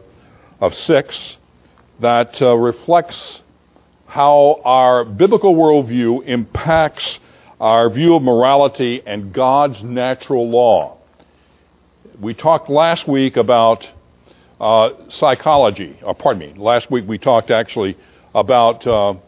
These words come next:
uh, the first week, I should say, was the psych-, the theology and philosophy. And this week we're talking about ethics and law. Next week we're gonna talk about biology and psychology.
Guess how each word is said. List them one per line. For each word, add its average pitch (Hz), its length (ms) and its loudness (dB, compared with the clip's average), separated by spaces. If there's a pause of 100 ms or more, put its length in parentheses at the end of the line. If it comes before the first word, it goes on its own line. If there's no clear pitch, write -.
(320)
uh, 98 220 -4
the 98 100 -6
first 147 320 -2
week, 120 160 -2 (240)
I 92 120 -6
should 107 200 -10
say, 113 180 0
was 98 360 -6
the 92 260 -10
psych-, 101 320 -4
the 104 320 -8 (220)
theology 135 500 0
and 101 100 -8
philosophy. 113 760 -4 (420)
And 90 160 -14
this 160 220 -2
week 143 180 0
we're 131 80 -4
talking 120 440 -2
about 101 440 0
ethics 139 460 -4
and 107 160 -10
law. 95 400 2
Next 139 280 -4
week 147 220 -2
we're 131 80 -4
gonna 113 160 -4
talk 117 320 -2
about 101 400 -2 (380)
biology 120 640 0
and 107 100 -8
psychology. 92 840 -4